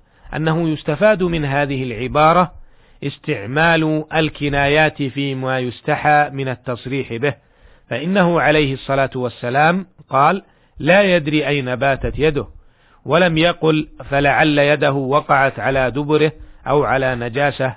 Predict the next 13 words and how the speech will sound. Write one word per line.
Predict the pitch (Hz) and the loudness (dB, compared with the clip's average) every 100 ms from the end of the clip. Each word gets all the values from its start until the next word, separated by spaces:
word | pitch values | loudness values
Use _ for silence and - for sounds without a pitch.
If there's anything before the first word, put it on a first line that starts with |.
| _ | _
ونحو | 117 127 - 110 | -8 -6 -6 -8
ذلك. | 107 123 120 101 - _ _ _ _ - - - - - - - - - - - - _ _ | -4 -2 -4 -6 -14 _ _ _ _ -20 -20 -20 -20 -20 -20 -20 -18 -18 -18 -20 -20 _ _
المسألة | 156 151 143 - 180 185 | -4 -2 -4 -2 0 0
الخامسة، | 156 139 143 123 104 87 - - - - - _ - | -2 -2 -2 -2 -6 -12 -16 -16 -16 -16 -18 _ -2
ذكر | 139 190 180 165 165 165 - | 0 2 4 6 4 2 -4
بعض | 127 160 139 | 0 2 2
أهل | 143 139 131 | -2 -2 -2
العلم | 131 123 156 180 180 _ 143 | -4 -2 -2 -2 -6 _ -8
أن | 139 139 | -4 -4
في | 135 131 | -4 0
هذا | 175 175 | 2 2
الحديث | 160 139 143 151 185 - _ _ _ - | 0 0 -2 0 -2 -4 _ _ _ -4
دلالة | 151 170 170 160 151 151 | 2 2 2 0 0 -2